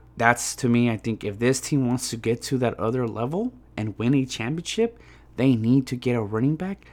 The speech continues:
that can eat up the clock. That once Josh Allen gets a first down, you know, you have a running back that can get four yards, five yards every time,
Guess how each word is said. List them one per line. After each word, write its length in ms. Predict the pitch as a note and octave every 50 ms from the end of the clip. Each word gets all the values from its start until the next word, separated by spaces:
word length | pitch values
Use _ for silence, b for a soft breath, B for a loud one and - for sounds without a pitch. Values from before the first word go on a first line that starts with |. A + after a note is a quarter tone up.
| B B B
that 220 | - A2 A2 - -
can 180 | - - A2
eat 220 | G2+ A2 A#2+ B2+ B2
up 120 | A#2 -
the 80 | - G#2
clock. 460 | - - - G2+ - - - - - - B B B B B B B B B - -
That 280 | G2+ G2+ F#2+ - - - - - - - - -
once 300 | - G2+ A#2 B2+ B2 A#2+
Josh 300 | - - B2 B2 A2+ -
Allen 200 | C3 B2 A#2 A2+
gets 220 | G2+ A#2 A#2 - -
a 60 | G#2+
first 380 | - - - A2+ A2 - - -
down, 440 | A#2 B2+ C3 C3 B2+ B2+ B2+ B2+ B B B B B B B B B B B B B B - - - - - -
you 160 | - G#2+ G#2+
know, 100 | A2 G#2+
you 180 | G#2 G2+ G#2 G#2+
have 160 | A2+ G#2 G2
a 60 | G2+
running 300 | F#2+ G#2 A2+ A#2 A#2 A2
back 200 | G#2+ A2+ A2 -
that 80 | - F#2+
can 100 | F#2+ F2+
get 220 | E2+ F2 A1 -
four 400 | - - - G2 G2+ A2 A#2 B2
yards, 520 | B2+ B2+ B2+ B2 B2+ B2+ A#2+ B2 - - -
five 920 | - - - - - - - - - - - - - G2 G2 G#2 A2 A2
yards 640 | A2+ A2+ A2+ A2+ A#2 A#2 A#2 A#2+ - - - - - -
every 320 | - G2 A2 A2 A#2+ B2
time, 520 | A#2 - B2 A#2+ A2+ A2 G#2+ G#2+ G#2 G#2